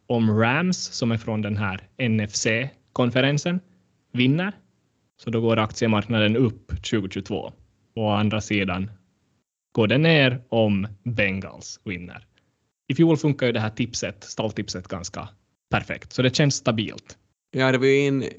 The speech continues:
Speaker 2: investerare som sa att angående den här Super Bowl-indikatorn,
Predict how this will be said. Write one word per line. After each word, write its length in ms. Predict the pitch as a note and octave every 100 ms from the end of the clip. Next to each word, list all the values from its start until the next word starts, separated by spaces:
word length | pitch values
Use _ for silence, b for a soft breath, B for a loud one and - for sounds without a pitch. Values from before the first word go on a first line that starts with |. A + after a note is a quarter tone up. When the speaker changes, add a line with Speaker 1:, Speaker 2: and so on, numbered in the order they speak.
| -
Speaker 2:
investerare 840 | C#3+ D3 C3 - C3+ B2+ B2+ B2+
som 220 | A#2+ A#2+
sa 560 | A#2 B2+ A#2+ A#2 A#2 -
att 280 | - A#2 -
angående 440 | A#2+ B2+ B2 A#2+
den 120 | A#2 A2
här 260 | A#2+ A#2 G#2 _
Super 420 | - - C3+ B2
Bowl-indikatorn, 1120 | A#2+ A#2+ A#2+ - A#2 A2+ A2+ A2+ A#2 A#2 A#2